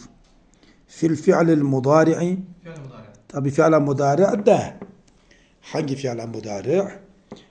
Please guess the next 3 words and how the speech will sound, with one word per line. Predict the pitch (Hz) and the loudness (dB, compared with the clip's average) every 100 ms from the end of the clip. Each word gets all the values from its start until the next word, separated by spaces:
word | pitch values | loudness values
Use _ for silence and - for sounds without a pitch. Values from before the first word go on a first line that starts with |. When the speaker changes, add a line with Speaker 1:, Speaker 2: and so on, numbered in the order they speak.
| - - | -14 -4
Speaker 1:
Es-sahihil | 160 - 143 135 160 165 - 180 180 - | -4 -4 -8 -4 0 0 -2 -4 -4 -8
ahiri. | 143 147 156 156 156 - _ _ _ - 131 107 95 - _ _ _ _ _ _ _ _ _ _ _ _ _ _ _ _ _ _ _ _ _ _ _ _ | -8 -4 -2 -2 -4 -14 _ _ _ -12 -10 -10 -16 -20 _ _ _ _ _ _ _ _ _ _ _ _ _ _ _ _ _ _ _ _ _ _ _ _
Sonu, | - - - 139 160 208 214 | -14 -10 -6 -4 0 0 -2